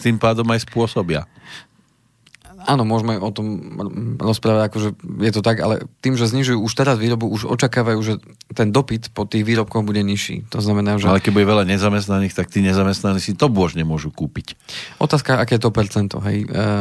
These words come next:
Speaker 2: to znamená, že, e, nemusíme... Áno?
Speaker 1: Ale otázka sa našla. Predstavte
Speaker 2: A,
Speaker 1: si.
Speaker 2: predstavte
Speaker 1: Máme.
Speaker 2: si. Tak
Speaker 1: Daniela nám píše.
Speaker 2: Áno.
Speaker 1: „Pozdravujem. Môžem sa spýtať, ktorá banka má ten úrok jeden celá deväť percent?“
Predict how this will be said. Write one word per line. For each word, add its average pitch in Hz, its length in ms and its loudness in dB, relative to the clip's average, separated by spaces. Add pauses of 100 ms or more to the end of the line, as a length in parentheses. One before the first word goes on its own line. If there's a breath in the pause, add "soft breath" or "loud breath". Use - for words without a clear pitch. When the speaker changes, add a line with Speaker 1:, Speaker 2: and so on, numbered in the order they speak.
(340)
Speaker 2:
to 110 140 -6
znamená, 104 340 2
že, 104 240 0
e, - 320 -4 (460)
nemusíme... 113 540 2 (340)
Áno? 117 380 0
Speaker 1:
Ale 113 160 4
otázka 123 360 2
sa - 160 -2
našla. 80 340 -6
Predstavte 90 460 0
Speaker 2:
A, - 60 -4
Speaker 1:
si. - 120 -6
Speaker 2:
predstavte - 140 -2 (160)
Speaker 1:
Máme. 95 100 2
Speaker 2:
si. 76 140 -6 (140)
Tak - 100 -4
Speaker 1:
Daniela 120 320 4
nám 90 200 -2
píše. 82 420 -4 (200 loud breath)
Speaker 2:
Áno. 104 280 0
Speaker 1:
„Pozdravujem. 131 640 2
Môžem 139 300 2
sa 147 120 -2
spýtať, 135 400 -2
ktorá 127 280 2
banka 117 340 0
má 107 180 2
ten 104 280 -2
úrok 101 380 2
jeden 95 260 0
celá 95 260 2
deväť 87 340 0
percent?“ - 480 -4